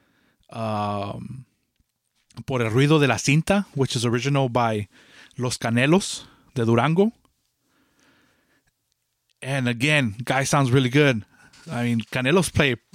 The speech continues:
really well too. Good, um, good, um, good song. But definitely,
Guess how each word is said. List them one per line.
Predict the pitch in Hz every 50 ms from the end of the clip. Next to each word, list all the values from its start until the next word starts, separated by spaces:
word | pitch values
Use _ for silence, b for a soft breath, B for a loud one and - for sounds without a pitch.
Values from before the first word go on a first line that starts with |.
| 160 135
really | 123 120 147 143 135 123
well | 113 127 113 101
too. | - - 135 113 92 - - b b b b b b b b b b b b b b b b _ _ _ - - _ - - - 127
Good, | 117 131 143 147 147
um, | 143 135 127 113 104 95 90 - _ _ _ _ _ _ _ _ _ _ _ _ _ _ _ _ _ _ _ _ _ _ _ _ _
good, | - 117 110 113
um, | 113 110 107 101 95 95 101 - _ _ _ _ _ _ _ _ _ _ _ _ -
good | - 143 -
song. | - - 135 127 120 113 107 95 b b b b b b b b b b b b b b b b b b b b b b b b b b b b _ _ _ _ _ _ _ _ _ _ _ _ _ _ _ _ _ _ _ _ _ _ _ _ _ _ _ _
But | 135 135 139 131 123 120 120
definitely, | 151 156 - - 185 185 180 156 131 120 113 101